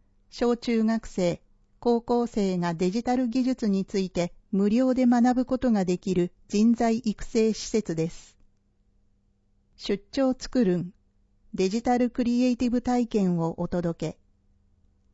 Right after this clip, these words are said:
県内のどこでもデジタル技術が学べるよう、市町村などと連携し、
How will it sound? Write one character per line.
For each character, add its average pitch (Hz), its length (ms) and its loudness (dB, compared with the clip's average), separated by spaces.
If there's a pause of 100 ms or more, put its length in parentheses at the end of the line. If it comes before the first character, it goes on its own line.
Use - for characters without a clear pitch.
(500)
県 269 260 6
内 214 220 4
の 175 180 -2
ど 220 140 0
こ 240 100 2
で 196 140 2
も 170 120 0
デ 180 160 0
ジ 233 160 -2
タ 247 120 -2
ル 247 120 0
技 254 140 0
術 233 260 -2
が 175 140 0
学 170 300 0
べ 185 100 2
る 185 160 0
よ 175 320 -2 (500)
う、 - 40 -20
市 - 80 -18
町 254 240 2
村 214 180 0
な 180 240 2
ど 175 140 0
と 175 160 -2
連 190 280 0
携 190 200 0
し、 175 320 -6